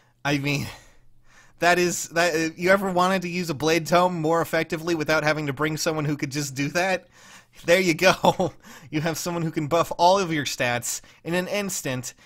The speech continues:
with Sing or Dance. I mean, granted, it's a, a legendary weapon, and it's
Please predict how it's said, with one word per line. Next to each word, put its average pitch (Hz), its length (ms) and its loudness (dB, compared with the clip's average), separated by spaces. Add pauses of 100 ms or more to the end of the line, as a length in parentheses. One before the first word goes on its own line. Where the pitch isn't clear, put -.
(160)
with 143 180 -4
Sing 143 300 -6
or 131 160 -4
Dance. 110 500 -4
I 135 160 -2
mean, 127 300 -6
granted, 139 500 -4
it's 123 320 -10
a, 127 280 -8
a 127 60 -6
legendary 120 520 -2
weapon, 104 400 -4
and 101 280 -8
it's 101 160 -8